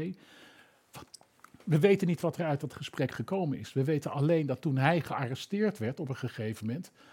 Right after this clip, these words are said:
eh, Mohamed Bouyeri, heeft hij gezegd, "Maar jullie weten toch wie ik ben? Jullie weten toch wat ik aan het doen ben? Jullie weten dat toch?" Dus het is,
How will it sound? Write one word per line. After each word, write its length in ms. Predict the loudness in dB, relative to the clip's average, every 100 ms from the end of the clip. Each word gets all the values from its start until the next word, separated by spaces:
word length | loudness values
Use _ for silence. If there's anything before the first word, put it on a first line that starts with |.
| -20 -20 -20 -20 -20 _ _
eh, 320 | 2 2 4
Mohamed 360 | 2 2 2 2
Bouyeri, 640 | 2 4 4 2 -2 -6 -14
heeft 260 | 2 2 2
hij 80 | -2
gezegd, 360 | 0 -2 2
"Maar 100 | 2
jullie 180 | 4 6
weten 300 | 4 4 -2
toch 160 | -2 0
wie 140 | 0
ik 120 | 0
ben? 180 | -2 0
Jullie 200 | 2 6
weten 300 | 6 6 0
toch 180 | -4 -6
wat 140 | -6
ik 120 | -4 -4
aan 60 |
het 100 | -2
doen 140 | 2 2
ben? 100 | 4
Jullie 140 | 4
weten 280 | 4 4 2
dat 160 | -2
toch?" 300 | -4 -10 -12 _ _ _ -20 -20 -4
Dus 160 | -4
het 160 | -2 0
is, 260 | 0 0